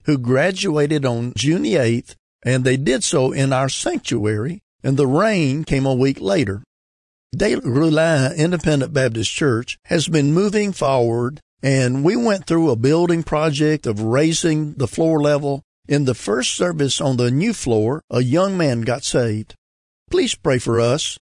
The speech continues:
We have returned to Haiti with just Katie because Ethan started his college career at Pensacola Christian College back at the end of August.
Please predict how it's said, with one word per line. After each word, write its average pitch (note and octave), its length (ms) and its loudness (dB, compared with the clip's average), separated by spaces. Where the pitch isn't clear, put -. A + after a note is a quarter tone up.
We D#3+ 280 0
have C3 240 -2
returned C#3 360 0
to A#2 140 2
Haiti C3 560 0
with B2 140 0
just - 360 -2
Katie D3 480 0
because C#3 500 -2
Ethan E3 500 0
started C3+ 560 0
his C#3+ 380 0
college C#3+ 480 -2
career D#3 460 0
at A#2+ 300 -4
Pensacola C#3 500 0
Christian D3 380 -2
College D#3+ 640 -2
back A#2 340 -4
at C#3+ 200 -6
the - 100 -4
end C3+ 200 0
of A#2+ 120 -4
August. E3+ 560 0